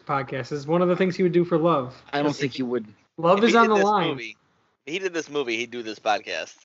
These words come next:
Speaker 3: I mean,
Speaker 2: <laughs>
Speaker 3: y-, y-, you'd like to think so.
Speaker 1: I couldn't
Speaker 2: <laughs>
Speaker 1: imagine he wouldn't.
Speaker 2: I, I can imagine that he would love to be on the B Movie Breakdown, which is a weekly podcast.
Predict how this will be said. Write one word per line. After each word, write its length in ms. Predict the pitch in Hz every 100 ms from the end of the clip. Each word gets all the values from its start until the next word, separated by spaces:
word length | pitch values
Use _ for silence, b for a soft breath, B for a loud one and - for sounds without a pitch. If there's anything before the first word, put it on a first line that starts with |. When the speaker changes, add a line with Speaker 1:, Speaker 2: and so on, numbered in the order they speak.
| _ _
Speaker 3:
I 240 | 233 285 147
mean, 100 | -
Speaker 2:
<laughs> 180 | 226 269
Speaker 3:
y-, 60 | 156 151 151
y-, 40 | 139 160
you'd 200 | 160 156
like 220 | 175 170
to 80 | 143
think 240 | 131 107
so. 280 | - 95 95 _ _ _ _ _ _ - -
Speaker 1:
I 60 |
couldn't 340 | - - 143 131
Speaker 2:
<laughs> 0 |
Speaker 1:
imagine 320 | 120 120 120
he 80 | 117
wouldn't. 240 | 107 110 - B B B B B _
Speaker 2:
I, 320 | 156 170 180 170
I 160 | 185
can 180 | 185 202
imagine 440 | 196 185 175 170
that 120 | 165 135
he 120 | 202
would 120 | 170
love 140 | 185
to 80 | 170
be 140 | 160 165
on 80 | 156
the 60 |
B 160 | 147 196
Movie 220 | 185 170
Breakdown, 500 | 165 165 165 170 160
which 140 | 160
is 40 | 160
a 80 | 160
weekly 320 | 240 240 208
podcast. 640 | 180 175 170 175 165 160